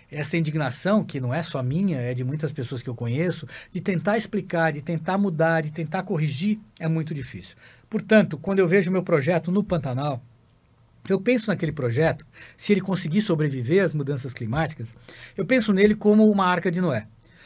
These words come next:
Então, já que não dá pra resolver o problema de tudo, pelo menos eu tô tentando resolver um, um problema ali, de conservar aquele lugar o mais intacto possível, com a maior biodiversidade possível, porque se um dia a gente sobreviver à estupidez humana, quem sabe essas áreas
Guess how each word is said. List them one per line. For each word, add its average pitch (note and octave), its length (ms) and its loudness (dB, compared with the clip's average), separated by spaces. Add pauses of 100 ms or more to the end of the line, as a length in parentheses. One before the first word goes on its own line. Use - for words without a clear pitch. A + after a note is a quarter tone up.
(460)
Então, B3+ 420 8 (100)
já B3+ 220 4
que D4 100 -2
não A3 140 6
dá F3 160 6
pra D#3+ 140 4
resolver D3+ 340 4
o D3 80 2
problema B2+ 400 0
de A2 80 -2
tudo, B2 580 0 (240)
pelo A3+ 200 6
menos A#3 260 6
eu A3 100 8
tô A3 160 4
tentando G#3+ 420 4
resolver F#3+ 340 4
um, F#3 340 0
um A#3+ 80 -4
problema F3 460 4
ali, B2 280 -2 (240)
de F3+ 100 -6
conservar G3+ 580 4
aquele F#3 260 0
lugar D#3+ 320 2
o F3 40 2
mais F#3+ 240 2
intacto D#3+ 440 -2
possível, B2 500 -8 (240)
com G3+ 100 0
a G3+ 40 4
maior G3+ 320 6
biodiversidade F#3+ 800 2
possível, C#3+ 460 -4
porque G#3 260 -4
se A3 160 -2
um C#4 60 4
dia D#3+ 360 2 (220)
a B2+ 80 -4
gente E3 160 0
sobreviver C3 600 -2
à - 20 0
estupidez A2+ 560 -6
humana, C3+ 360 -2 (300)
quem A3+ 160 2
sabe G3 360 2
essas F#3+ 340 2
áreas G3 400 4